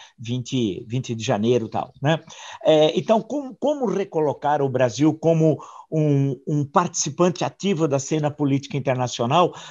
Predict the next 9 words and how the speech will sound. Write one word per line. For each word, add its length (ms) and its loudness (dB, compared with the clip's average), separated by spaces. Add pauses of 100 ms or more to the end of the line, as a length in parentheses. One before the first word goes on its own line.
frente 440 2
a 20 6
essas 300 0
mudanças 600 2
radicais 600 0
que 100 -12
o 40 -4
senhor 200 0
apresentou 680 0